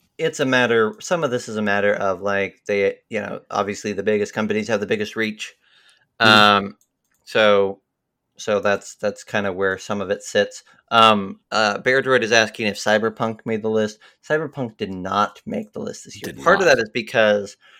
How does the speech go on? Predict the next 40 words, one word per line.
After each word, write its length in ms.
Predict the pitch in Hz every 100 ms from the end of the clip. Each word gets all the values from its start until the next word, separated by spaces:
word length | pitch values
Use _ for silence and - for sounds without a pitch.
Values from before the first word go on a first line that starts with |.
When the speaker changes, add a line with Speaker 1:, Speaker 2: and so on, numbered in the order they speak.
| _ _
Speaker 1:
um, 180 | - 107
I 60 | 104
think 180 | 139 131
some 160 | 120
of 100 | 117
it 100 | 110
came 180 | - 110
out 100 | 101
in 60 | 107
twenty 300 | - 107 98
twenty. 520 | - - 117 139 160 _ _ _ _ _ _ _
Speaker 2:
Hmm. 220 | 110 98
Speaker 1:
Um, 540 | 110 113 110 104 104 104
and 200 | 117 107
so 120 | 107
it 80 | 104
probably 240 | - 104 104
got 140 | 98
a 140 | 98 _ -
big 200 | 113 -
chunk 260 | 117 107
of 80 | 104
its, 300 | 101 - - -
uh, 640 | 110 104 - 95 - - -
sales 600 | - - 117 104 101 98
then. 440 | - 104 104 107 107 _ _ _ _ _ -
Um, 580 | 113 107 98 92 95 131 _ _ _
so 300 | 107 90 - _ _ _ _
there's 220 | 104 101 -
a 60 |
note 280 | 82 - - -
there, 180 | 104
but 240 | - 92 -
yeah, 160 | 120 101
nothing, 420 | 107 113 123 117
nothing 320 | 113 117 123
Cyberpunk 720 | 113 117 107 107 107 104 104 -
hit 160 | 104
the 100 | 101
list. 400 | 98 98 - _